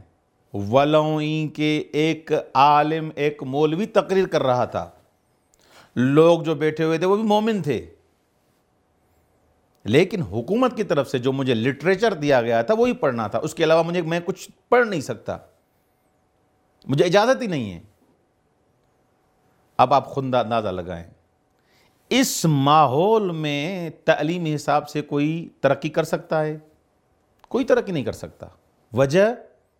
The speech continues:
اس کی وجہ واضح ہے، اس کی دلیل واضح ہے۔ کون سی؟ کہ آپ کو جو syllabus دیا گیا ہے،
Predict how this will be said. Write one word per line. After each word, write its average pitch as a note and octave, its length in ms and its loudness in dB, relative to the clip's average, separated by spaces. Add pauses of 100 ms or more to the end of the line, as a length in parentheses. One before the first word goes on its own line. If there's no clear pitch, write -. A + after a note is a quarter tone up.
اس G2 120 -12
کی A2+ 60 -8
وجہ B2 160 0
واضح A3 260 2
ہے، G#2+ 160 -2 (500)
اس B2 120 -8
کی - 80 0
دلیل D#3+ 280 2
واضح G3+ 300 2
ہے۔ F#2 120 -6 (760)
کون G#3 220 2
سی؟ A#3 280 -4 (360)
کہ - 180 -6
آپ D3 320 4
کو D#3+ 80 -4
جو D3 100 -4
syllabus D3 500 -4
دیا B2+ 200 2
گیا F#2+ 220 -6
ہے، D#2+ 180 -10